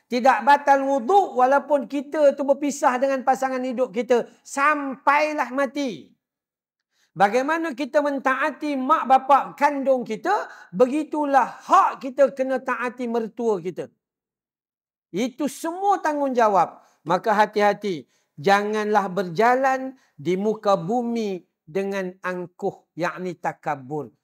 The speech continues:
Sesekali jangan. Ini pesanan yang perlu ada di dalam ketua keluarga.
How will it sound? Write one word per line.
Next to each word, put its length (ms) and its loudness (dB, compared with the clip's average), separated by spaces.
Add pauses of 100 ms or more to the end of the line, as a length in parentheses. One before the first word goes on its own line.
(100)
Sesekali 760 -4
jangan. 360 -12 (640)
Ini 240 -4
pesanan 720 -2
yang 240 -4
perlu 240 -2
ada 400 0
di 160 -8
dalam 400 -2
ketua 400 -4
keluarga. 560 -6